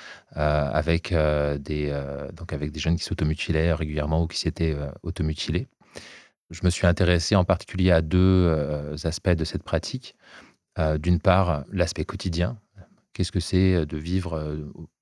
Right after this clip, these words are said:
tous les jours, euh, quand on s'automutile ? Euh, et d'autre part, euh, je me suis intéressé, euh, davantage aux trajectoires, euh, biographiques et à l'environnement familial et, et scolaire, euh, de ces, euh, de ces personnes.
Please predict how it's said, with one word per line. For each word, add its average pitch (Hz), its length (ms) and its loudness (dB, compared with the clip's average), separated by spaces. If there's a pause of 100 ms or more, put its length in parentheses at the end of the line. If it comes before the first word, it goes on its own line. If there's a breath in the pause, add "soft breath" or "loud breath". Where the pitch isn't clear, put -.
(140)
tous - 120 -6
les 85 120 2
jours, 87 320 2
euh, 73 680 -4 (280)
quand 80 160 -4
on 76 40 -6
s'automutile ? 90 640 -4 (760 loud breath)
Euh, 80 420 0
et 87 120 0
d'autre 87 280 -2
part, 92 580 2
euh, 78 360 -4
je 82 100 -4
me 80 40 -4
suis - 140 -6
intéressé, 85 760 0
euh, 76 240 0
davantage 80 500 0
aux 78 240 0 (120)
trajectoires, 82 600 -2
euh, 78 160 0
biographiques 85 720 -2
et 80 40 -6
à 78 60 -4
l'environnement 80 520 -2
familial 80 460 -4
et, 73 280 -6
et 78 80 -6
scolaire, 82 440 0
euh, 80 120 -4
de 76 120 -12
ces, 78 300 -10
euh, 73 140 -10
de 73 100 -14
ces 87 160 -6
personnes. 80 420 -8